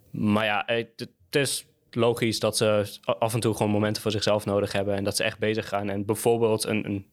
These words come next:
een simpele fotograaf niet genoeg aandacht kunnen geven, want ze komen zoveel mensen tegen o-, op, ja, gedurende zo'n dag. Ehm, en, en ik denk dat, dat die ingenomenheid en echt die, die, ja, een beetje arrogantie, dat het wel echt is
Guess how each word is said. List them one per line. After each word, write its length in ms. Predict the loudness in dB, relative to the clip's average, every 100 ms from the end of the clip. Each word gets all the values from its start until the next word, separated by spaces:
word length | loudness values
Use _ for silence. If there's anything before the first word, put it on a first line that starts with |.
| -10
een 200 | -4 -2
simpele 360 | 0 -2 -2 -2
fotograaf 420 | -2 -2 -4 -4
niet 200 | -4 -6
genoeg 240 | -6 -6 -4
aandacht 260 | -4 -4
kunnen 180 | -6 -6
geven, 340 | -8 -10 -8
want 180 | -8 -8 -12 -20 -20 -20
ze 100 | -2
komen 300 | 0 2 2
zoveel 600 | 2 2 2 2 2 -2
mensen 340 | -2 0 -2 -2
tegen 540 | -2 -2 -2 -2 -2 -6 -10
o-, 80 |
op, 400 | -4 -2 -2 -4
ja, 160 | -2 -2
gedurende 400 | 0 0 2 2
zo'n 160 | 2 2
dag. 340 | 0 -2 -10 -20 -20 -20 -20 -20 -20 -4
Ehm, 540 | 0 2 2 0 -2 -6 _ _ _ _ _ _ _ _ _ -2
en, 200 | -2 0
en 140 | -2
ik 140 | 0
denk 160 | -2 0
dat, 220 | -2 -2
dat 240 | -4 -4 -4
die 280 | -4 -4
ingenomenheid 720 | -4 -4 -2 -2 -2 0 -2 -2
en 140 | -4
echt 200 | -6 -6
die, 120 | -8
die, 220 | -6 -10 -12
ja, 140 | -14
een 280 | -14 -12 -4
beetje 260 | -2 -2 -2
arrogantie, 580 | -2 0 -2 0 -2
dat 140 | 0 -2
het 120 | 0
wel 180 | 0 0
echt 260 | -4 -6
is 340 | -8 -6 -8